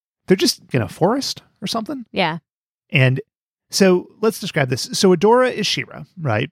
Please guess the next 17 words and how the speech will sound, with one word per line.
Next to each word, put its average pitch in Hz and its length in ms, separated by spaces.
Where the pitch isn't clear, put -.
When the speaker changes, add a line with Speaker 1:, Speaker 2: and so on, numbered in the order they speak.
Speaker 2:
Right. 170 280
Speaker 1:
Glimmer 190 420
is 147 220
sort 139 200
of 117 60
the 123 80
second 127 280
in 120 80
command. 107 540
Speaker 2:
With 202 160
awesome, 190 540
badass 170 520
pink 175 280
punk 170 240
hair. 151 240
Speaker 1:
Great 135 220
hair. 104 300